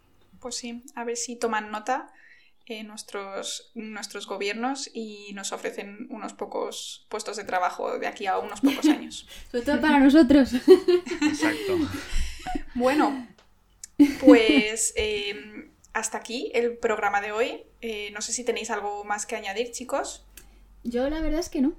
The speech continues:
Speaker 3: Yo solo agradecer a Irene que ha venido un día más con un tema
Speaker 1: Ujú.
Speaker 3: súper interesante que nos ha venido a contar y, y recordad visitarla en sus redes sociales. ¿Cómo eres, Irene? Recuérdanoslo.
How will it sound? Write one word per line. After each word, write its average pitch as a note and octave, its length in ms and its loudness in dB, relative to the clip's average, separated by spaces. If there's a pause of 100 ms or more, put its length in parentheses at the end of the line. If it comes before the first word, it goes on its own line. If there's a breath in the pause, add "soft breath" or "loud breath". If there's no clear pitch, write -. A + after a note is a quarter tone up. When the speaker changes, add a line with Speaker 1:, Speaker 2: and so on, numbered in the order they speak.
(280)
Speaker 3:
Yo G#2+ 260 -4
solo A2+ 260 0
agradecer G#2+ 520 0
a G#2 60 0
Irene G#2 320 -2
que G#2 100 -2
ha F#2+ 40 0
venido G2 520 -2
un A2 140 -8
día G#2 160 0
más G#2 260 -2
con G2 160 -6
un G2 140 -4
tema G2+ 260 -4
Speaker 1:
Ujú. F#2+ 60 -6
Speaker 3:
súper A2+ 280 -4
interesante G2+ 720 -6 (640 soft breath)
que A2 240 -8
nos G2 180 -10
ha G#2 60 -4
venido G#2 260 -4
a F#2 60 -4
contar G2+ 600 -4
y, G#2 420 -10
y G#2 40 -6
recordad G2+ 480 -6
visitarla A2+ 640 -2
en A2+ 60 -2
sus A2+ 180 -8
redes G#2 220 -2
sociales. G#2 600 -2 (240)
¿Cómo A#2+ 200 -2
eres, C3 260 0
Irene? A#2+ 320 -2
Recuérdanoslo. A2+ 800 -4